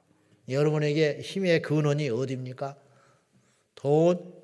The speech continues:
돈 있으면 어깨가 딱 펴지죠. 응? 사람, 사람들이 많으면 힘이 생깁니까? 그건 다 헛된 것이라는 거예요. 하나님이 우리의 힘이시다.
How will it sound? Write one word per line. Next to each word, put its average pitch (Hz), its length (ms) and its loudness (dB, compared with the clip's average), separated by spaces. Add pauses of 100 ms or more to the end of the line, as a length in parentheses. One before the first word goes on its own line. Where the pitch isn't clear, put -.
(340)
돈 156 240 0
있으면 156 480 -4
어깨가 139 500 -4
딱 - 220 -16
펴지죠. 123 460 -10 (840)
응? 135 200 -14 (680)
사람, 160 720 0 (580)
사람들이 143 680 -2
많으면 127 760 -8
힘이 160 320 -8
생깁니까? 135 720 -10 (720)
그건 143 360 -8
다 131 360 -12
헛된 147 480 -6
것이라는 - 460 -12
거예요. - 260 -20 (1300)
하나님이 123 580 -2
우리의 107 340 -6
힘이시다. - 540 -10